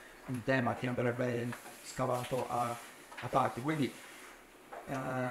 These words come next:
derrate alimentari che si muovono le-, letteralmente per mezzo mondo, packaging alimentare, quindi plastica di ogni tipo che, che viene usata, poi questa roba deve essere venduta sempre più, viene, eh, venduta anche in Asia e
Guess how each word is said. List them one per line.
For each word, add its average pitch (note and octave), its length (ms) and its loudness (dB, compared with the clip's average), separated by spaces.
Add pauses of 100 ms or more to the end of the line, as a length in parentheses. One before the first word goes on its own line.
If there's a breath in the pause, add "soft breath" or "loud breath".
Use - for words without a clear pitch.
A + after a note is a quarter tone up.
derrate D3 580 6
alimentari C#3+ 460 2
che B2+ 60 -2
si - 120 -2
muovono B2+ 380 4
le-, B2+ 180 2
letteralmente C#3 500 2
per B2 220 -2
mezzo C3+ 300 2
mondo, C#3+ 480 4 (380)
packaging C3 680 4
alimentare, C3 600 4
quindi B2+ 200 0
plastica B2+ 480 0
di A#2+ 140 4
ogni A#2+ 180 4
tipo C3 320 2
che, - 240 -2
che B2+ 100 0
viene B2 180 2
usata, B2+ 360 2 (260 loud breath)
poi B2+ 140 0
questa C#3 280 2
roba C3+ 240 6
deve B2+ 200 2
essere B2+ 320 -2
venduta C3 380 0
sempre F3 320 6
più, C#3 200 2 (440 loud breath)
viene, C#3 480 2
eh, B2+ 280 4
venduta C3 500 2
anche C#3 340 4
in B2+ 160 4
Asia A#2+ 580 4
e C3+ 320 2